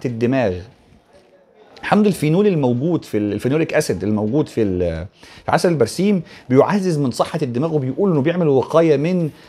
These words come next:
امراض المعروفه للدماغ زي الشلل الرعاش، زي ال-، الصرع، الاكتئاب،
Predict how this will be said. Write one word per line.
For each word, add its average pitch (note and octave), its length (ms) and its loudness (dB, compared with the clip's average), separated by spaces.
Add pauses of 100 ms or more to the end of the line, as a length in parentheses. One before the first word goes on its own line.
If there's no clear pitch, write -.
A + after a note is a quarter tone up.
(120)
امراض C3 260 4
المعروفه D#3+ 460 2
للدماغ B2 320 0
زي B2+ 120 2
الشلل C#3+ 240 0
الرعاش، D3 840 2
زي A2+ 280 2
ال-، A2 300 0
الصرع، D3 540 2
الاكتئاب، D3 640 2